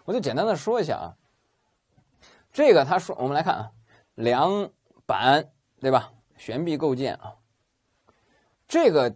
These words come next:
它其实说的是没有预应力的混凝土构件，所以我没有把这个放在桥梁里面。咱们桥上绝大部分采用的都是预应力后张法，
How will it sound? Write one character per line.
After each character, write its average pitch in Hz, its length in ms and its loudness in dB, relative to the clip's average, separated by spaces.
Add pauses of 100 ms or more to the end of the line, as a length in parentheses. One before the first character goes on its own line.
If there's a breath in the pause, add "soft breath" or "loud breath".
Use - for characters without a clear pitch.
它 226 220 -2
其 - 280 -6
实 220 240 -4
说 220 360 0
的 147 180 2
是 120 480 -6 (460)
没 123 400 0
有 135 240 2
预 185 240 -2
应 175 240 -2
力 226 180 -4
的 101 160 -4
混 113 180 -10
凝 107 140 -8
土 87 100 -12
构 90 160 -14
件， 85 200 -18 (1500)
所 214 180 -4
以 247 60 0
我 147 100 0
没 131 120 -2
有 220 80 -2
把 117 120 -4
这 180 120 -4
个 139 80 -4
放 156 120 -6
在 131 80 -8
桥 101 180 -14
梁 117 120 -12
里 127 60 -14
面。 - 180 -20 (1800 soft breath)
咱 190 160 2
们 269 80 0
桥 185 240 -2
上 175 160 -2
绝 202 160 -6
大 220 140 -2
部 160 100 -2
分 131 160 -4
采 - 160 -12
用 135 100 -6
的 120 120 -4
都 151 160 -6
是 139 160 -6
预 170 120 -6
应 160 140 -6
力 143 100 -6
后 135 140 -6
张 123 160 -4
法， - 180 -14